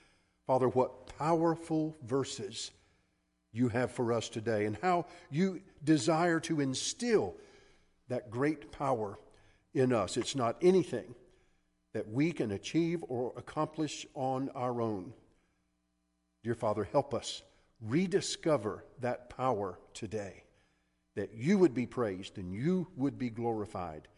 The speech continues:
in our lives. And we claim this today in the name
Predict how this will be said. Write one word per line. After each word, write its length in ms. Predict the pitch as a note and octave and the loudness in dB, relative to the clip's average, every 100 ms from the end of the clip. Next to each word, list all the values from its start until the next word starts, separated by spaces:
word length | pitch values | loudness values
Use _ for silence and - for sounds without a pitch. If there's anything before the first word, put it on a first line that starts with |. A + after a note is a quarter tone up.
| _ _ _ _ | _ _ _ _
in 120 | G#2+ | -10
our 160 | F2+ G2 | -4 -4
lives. 540 | F#2+ E2 D#2+ F#2+ - - _ _ _ _ _ | -4 -8 -14 -16 -18 -18 _ _ _ _ _
And 100 | F2 | -12
we 100 | G2 | -10
claim 400 | G#2+ - C#3 C#3 | -10 -2 0 0
this 320 | A2 G#2 - - - | 0 -4 -6 -12 -14
today 500 | A2+ F#2+ F2 - - _ _ _ _ _ - | -10 -8 -10 -14 -20 _ _ _ _ _ -12
in 120 | G2+ | -6
the 100 | F#2+ | -4
name 480 | G2+ C#3 A#2 F2 | -2 0 -2 -4